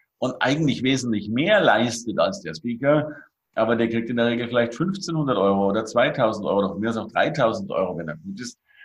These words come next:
Und drum habe ich mir diese Branche ausgesucht. Da, da, da gab's nicht so viele Warums und Whys, die es heute gibt, wo da ja,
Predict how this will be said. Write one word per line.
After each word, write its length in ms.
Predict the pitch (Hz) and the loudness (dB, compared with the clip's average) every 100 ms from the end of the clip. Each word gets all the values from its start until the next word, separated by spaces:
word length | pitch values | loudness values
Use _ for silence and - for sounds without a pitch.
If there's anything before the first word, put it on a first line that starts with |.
| - - | -20 -12
Und 260 | 107 - 151 | -10 -6 0
drum 200 | 160 175 | 2 2
habe 120 | 139 | 0
ich 60 | 135 | -2
mir 120 | 120 | -2
diese 240 | 135 139 | -2 -4
Branche 420 | - 107 123 113 | -2 0 0 2
ausgesucht. 560 | 87 117 107 92 110 - _ _ - | 2 2 -4 -8 -8 -8 _ _ -6
Da, 160 | 85 - 104 - - _ | -4 -2 -4 -8 -14 _
da, 80 | - | -2
da 120 | 120 | 0
gab's 280 | 123 139 - | 2 2 0
nicht 120 | 139 | -4
so 140 | 135 135 | -4 -2
viele 240 | 139 117 | 0 2
Warums 640 | 113 98 123 185 190 - | 2 2 2 2 0 0
und 200 | 117 117 | -2 -2
Whys, 720 | 101 101 104 139 156 196 - - | 0 2 4 4 4 2 -2 -4
die 100 | 170 | -6
es 120 | - | -2
heute 300 | 143 160 156 | 0 0 -4
gibt, 340 | 156 190 - - | -6 -8 -8 -10
wo 100 | 110 | -6
da 100 | 85 | -4
ja, 160 | 85 | -4